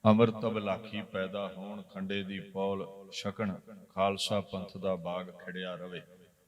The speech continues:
ਬਾਬਾ ਦੀਪ ਸਿੰਘ ਜੀ ਦੀ ਹਸਤੀ ਏਦਾਂ ਦੀ ਹੈ, ਜਦੋਂ ਨਾਮ ਲਈਏ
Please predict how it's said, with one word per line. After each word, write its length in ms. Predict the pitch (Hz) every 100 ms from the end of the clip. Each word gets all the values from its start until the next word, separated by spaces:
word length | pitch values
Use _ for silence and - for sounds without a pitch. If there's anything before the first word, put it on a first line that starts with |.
| _ _ _ _ _ _ _ _ _ _ _ _ _ _ _ _ _ _ _ _ _ _ _ _ _ -
ਬਾਬਾ 480 | 98 95 107 117 139
ਦੀਪ 340 | 120 117 135
ਸਿੰਘ 360 | - - 143 147
ਜੀ 240 | 131 135
ਦੀ 280 | 127 135 123
ਹਸਤੀ 520 | 95 98 - 135 131
ਏਦਾਂ 340 | 123 107 127 131
ਦੀ 280 | 131 131 139
ਹੈ, 100 | 131
ਜਦੋਂ 680 | 117 113 127 127 127 - - - _ _ _ _ _ _ _ _ _ -
ਨਾਮ 600 | 104 104 104 113 117 113
ਲਈਏ 500 | 120 120 113 104 123